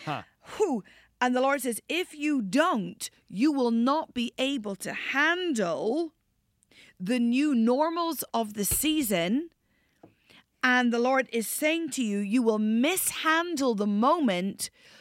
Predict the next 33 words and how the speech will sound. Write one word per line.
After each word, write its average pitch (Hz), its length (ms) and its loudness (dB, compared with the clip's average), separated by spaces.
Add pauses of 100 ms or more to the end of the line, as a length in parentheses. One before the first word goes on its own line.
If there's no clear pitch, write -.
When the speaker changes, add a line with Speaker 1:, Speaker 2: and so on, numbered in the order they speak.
(140)
Speaker 2:
because 285 880 0
of 233 160 0
this 226 240 0
tendency 233 760 -2
woven 208 420 0
within 226 280 -4
you. 202 100 -2 (300)
And 240 120 0
of 233 60 -2
course, 226 200 -2
Speaker 1:
Wow. 175 60 -2
Speaker 2:
we're 226 100 2
looking 262 340 -4
at 196 220 -6
now, 190 260 -6 (720)
uh, 185 200 -2 (240)
oh 233 120 2
my 202 220 -4
goodness, 226 560 -4
I'm 208 160 -2
in 170 120 -4
cycles. - 880 -2
I'm 233 200 4
in 175 100 -2
cycles 269 720 0
of 190 340 0 (200)
Speaker 1:
Yeah. 208 140 -10
Speaker 2:
breakthrough 269 560 0
and 247 120 -6
destruction, 185 600 -6
breakthrough 262 480 -4
and 254 140 -6
destruction. 208 520 -8